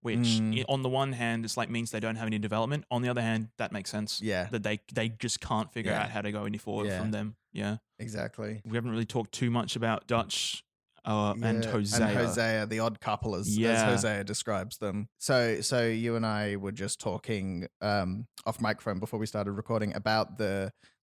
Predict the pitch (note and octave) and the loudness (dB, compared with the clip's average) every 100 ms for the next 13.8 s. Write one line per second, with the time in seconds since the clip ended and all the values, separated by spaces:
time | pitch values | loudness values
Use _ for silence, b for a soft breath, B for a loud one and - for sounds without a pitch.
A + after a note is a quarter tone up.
0 | _ A#2 G2 E2 - - D#3 C3+ G2 - | _ -2 0 -2 -4 0 4 4 4 0
1 | A2 A2 G#2+ G#2+ G#2 G2+ - G#2+ - A2+ | -2 -2 0 4 4 4 0 0 2 2
2 | G2+ G#2+ G#2+ A2 A#2 - E2+ A#2 G#2+ A2+ | 2 2 2 2 2 0 -2 -4 -4 -2
3 | A2 - E2 - - C3+ E3 F3+ E3 D#3 | -2 -4 -8 -8 -4 2 4 4 2 2
4 | C3 B2 B2 - A#2+ A#2+ A#2+ - - - | 2 2 0 0 2 2 2 0 -2 0
5 | D#3 - C#3+ A#2 A2+ - - F2 B2 - | -2 0 -4 -2 -2 -2 -2 -2 -2 -6
6 | - A#2+ G#2+ G#2 - - A2+ A2+ A2 A#2 | -2 0 2 0 -2 -2 0 0 0 -2
7 | G#2 - A2 G#2+ G2 G2 A2 F#2 G#2+ A2 | -2 -2 0 2 0 2 2 2 2 0
8 | - A2+ G#2 G#2 G2+ A2 - E2+ B2+ - | -2 -2 -2 -2 -2 -2 -2 -4 -6 -8
9 | _ - - B2+ - A#2 A2+ G#2 A2 A#2 | _ -12 -2 0 4 4 4 4 2 -2
10 | - A#2 B2 G#2 G2 A#2 B2+ C3 A#2+ A2 | -8 -8 -4 -2 2 4 4 4 2 2
11 | A2 A2+ A#2 A#2 G2 G#2+ A2 G2+ G2+ F2 | 2 0 0 0 0 0 0 0 0 -2
12 | G2+ G2+ A2+ A2 G#2+ A2 A#2 G#2+ G#2+ G#2 | -2 2 4 6 4 4 2 0 2 2
13 | G#2 A2 G#2 G2+ G#2 G2 G#2 A#2 | 0 0 0 4 4 4 2 -2